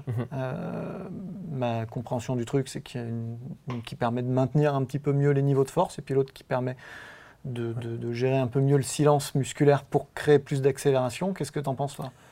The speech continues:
Speaker 1: Ben, moi, j'aurais plus tendance à, à dire qu'est-ce que fait l'activité et à préconiser
Speaker 2: À, à
Speaker 1: par
Speaker 2: prendre
Speaker 1: rapport
Speaker 2: le,
Speaker 1: à
Speaker 2: la
Speaker 1: la,
Speaker 2: décision
Speaker 1: à,
Speaker 2: en fonction
Speaker 1: à
Speaker 2: de ça.
Speaker 1: l'activité. Et puis aussi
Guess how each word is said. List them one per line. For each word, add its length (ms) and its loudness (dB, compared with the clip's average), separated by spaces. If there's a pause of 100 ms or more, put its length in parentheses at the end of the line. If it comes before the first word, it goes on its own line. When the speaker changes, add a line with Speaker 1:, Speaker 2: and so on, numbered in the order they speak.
(120)
Speaker 1:
Ben, 360 4 (300)
moi, 200 -2
j'aurais 220 4
plus 140 -10
tendance 300 2
à, 460 4 (340)
à 40 -8
dire 260 0
qu'est-ce 220 -2
que 100 -2
fait 160 -2
l'activité 580 -2 (680)
et 180 -2
à 680 -4
préconiser 460 -2
Speaker 2:
À, 40 4
à 20 4
Speaker 1:
par 160 6
Speaker 2:
prendre 160 10
Speaker 1:
rapport 240 8
Speaker 2:
le, 20 10
Speaker 1:
à 40 8
Speaker 2:
la 60 4
Speaker 1:
la, 60 4
Speaker 2:
décision 340 4
Speaker 1:
à, 40 6
Speaker 2:
en 20 4
fonction 160 -2
Speaker 1:
à 120 2
Speaker 2:
de 40 6
ça. 60 6
Speaker 1:
l'activité. 460 -2 (380)
Et 60 -8
puis 160 -10
aussi 240 -4